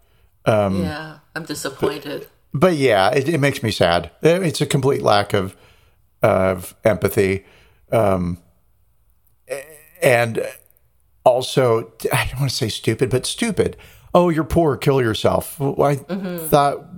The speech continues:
Speaker 1: I thought one of the values you espoused was, like, anybody can do anything. You pull yourself up from your bootstraps and meet that challenge. And so,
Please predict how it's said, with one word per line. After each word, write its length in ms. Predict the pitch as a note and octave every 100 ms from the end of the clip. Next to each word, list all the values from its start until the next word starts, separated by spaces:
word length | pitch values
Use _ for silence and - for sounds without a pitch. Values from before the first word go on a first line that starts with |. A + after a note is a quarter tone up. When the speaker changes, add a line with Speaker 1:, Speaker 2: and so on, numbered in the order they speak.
| - -
Speaker 1:
I 80 |
thought 1000 | C3 - - - - - - D3 D3+ D3+
one 140 | C#3 C3+
of 120 | A2+
the 80 | G#2+
values 500 | A2+ C#3 A#2 F#2+ -
you 160 | F#2
espoused 760 | G2 - G2 F2+ F#2+ G2+ G#2 -
was, 300 | G2 F#2 A2
like, 260 | G2 G3
anybody 380 | A#3+ C4+ E3 C#3
can 140 | F#3
do 180 | E3+ F#3+
anything. 640 | G3 G#3 G#3 A3+ G#3+ C#3+ A#2+
You 160 | B2 - -
pull 160 | E3
yourself 280 | E3 D#3 E3
up 140 | E3 -
from 120 | D3+
your 80 | C#3+
bootstraps 600 | D#3+ - C3+ G#2 F#2 -
and 300 | A2 G#2+ - - - _ _
meet 160 | C3+ C3+
that 180 | C#3 B2+
challenge. 560 | - C#3 B2 G2 E2+
And 140 | F2+ E2+
so, 440 | - G2 F#2+ F2+